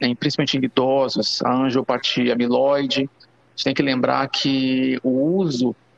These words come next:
de anticoagulantes, antiplaquetários pela população de maneira geral, principalmente a população idosa,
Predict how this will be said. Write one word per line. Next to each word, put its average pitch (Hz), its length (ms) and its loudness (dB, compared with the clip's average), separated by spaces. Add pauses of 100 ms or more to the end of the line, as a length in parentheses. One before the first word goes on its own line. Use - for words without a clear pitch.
(140)
de 127 260 0
anticoagulantes, 127 1200 0
antiplaquetários 127 1080 0
pela 120 200 0
população 113 720 0
de 110 100 -4
maneira 113 320 0
geral, 110 460 0
principalmente - 360 -2
a 113 40 0
população 113 400 0
idosa, 117 600 0